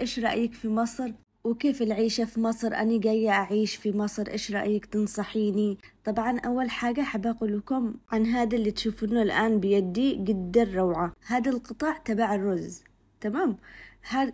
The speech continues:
آه، أني الصراحة انعزمت في، يعني في بيت مصري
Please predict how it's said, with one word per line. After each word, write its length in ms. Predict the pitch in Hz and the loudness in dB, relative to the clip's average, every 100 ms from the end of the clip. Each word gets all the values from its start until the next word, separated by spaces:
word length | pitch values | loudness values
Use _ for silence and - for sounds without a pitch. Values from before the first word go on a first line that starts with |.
| - | -2
آه، 400 | 226 214 214 247 | 0 0 0 2
أني 100 | 277 | 2
الصراحة 460 | 277 254 247 277 | 2 -2 -2 0
انعزمت 720 | 247 220 226 233 285 277 - | 0 0 0 2 2 0 -2
في، 720 | 220 196 196 - 208 208 196 190 | 0 0 -2 -4 -2 0 0 -2
يعني 420 | - 196 190 226 | -2 -4 -2 -4
في 160 | 220 | -4
بيت 260 | 190 233 233 | -2 -2 -2
مصري 560 | 214 214 233 277 330 | -4 -2 -2 0 -2